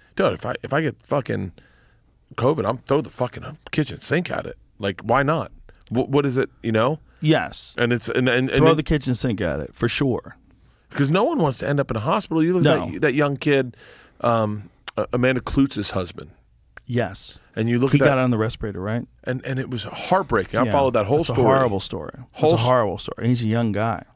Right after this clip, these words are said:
Speaker 1: And what, uh, you know, you talk about the paths, but, like, she was so upbeat during that whole fucking thing.
Speaker 2: Yeah.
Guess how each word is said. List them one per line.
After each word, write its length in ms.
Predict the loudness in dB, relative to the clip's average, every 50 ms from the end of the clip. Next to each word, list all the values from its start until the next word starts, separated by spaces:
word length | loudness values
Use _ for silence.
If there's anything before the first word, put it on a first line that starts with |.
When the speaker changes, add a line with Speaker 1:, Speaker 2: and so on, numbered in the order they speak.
| _ _
Speaker 1:
And 180 | -6 -4 -4 -4
what, 160 | -4 -6 -8 -10 -10
uh, 180 | -10 -10 -10 -12 -16 _ _ _ _ _ _ _ _ _ _ -4
you 80 | 0
know, 60 | 0 2
you 140 | 2 0 -2
talk 240 | -2 -2 -2 0 0
about 140 | -2 -2
the 40 | -2 -4
paths, 540 | -4 -2 0 0 0 -2 -4 -4 -8 -14 -8
but, 180 | -6 -4 -4 -2
like, 260 | -4 -6 -6 -8 -12 _ _ -20 -20 -20 -20 _ _ _ _ _ -20 -16
she 160 | -6 -2 -2
was 120 | -2 -2
so 240 | -4 -4 -4 -4 -2
upbeat 420 | -2 -4 -6 -2 _ 0 2 2 0
during 180 | -4 -8 -10 -10
that 120 | -10 -10
whole 260 | -12 -8 -4 -4 -4
fucking 540 | -4 -6 -12 -8 -6 -6 -6 -4 -6 -10 -10
thing. 360 | -8 -8 -8 -6 -6 -8 -12 -16
Speaker 2:
Yeah. 220 | -18 -18 -18 -18